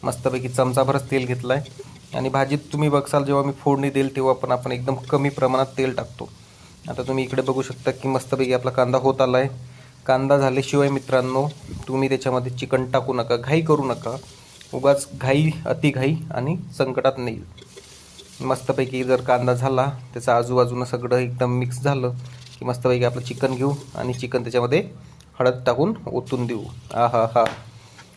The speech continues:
हळद थोडी कमी पडली, वरून हळद टाकली आणि याच्यामध्ये रोस्ट होऊ द्या मित्रांनो. याच्यामध्ये जर तुम्ही चार पाच मिनटं रोस्ट होऊ दिलं तर मस्त मजा येईल. मीठ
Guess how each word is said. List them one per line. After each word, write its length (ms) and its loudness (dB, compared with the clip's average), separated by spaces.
हळद 200 4
थोडी 140 2
कमी 240 2
पडली, 280 0
वरून 300 2
हळद 240 2
टाकली 240 -2
आणि 200 4
याच्यामध्ये 400 6
रोस्ट 320 6
होऊ 100 0
द्या 120 2
मित्रांनो. 400 -2
याच्यामध्ये 380 0
जर 60 2
तुम्ही 240 -4
चार 220 4
पाच 200 -4
मिनटं 280 -2
रोस्ट 320 -2
होऊ 120 0
दिलं 240 0
तर 40 -6
मस्त 320 -4
मजा 200 -2
येईल. 120 -6
मीठ 180 -2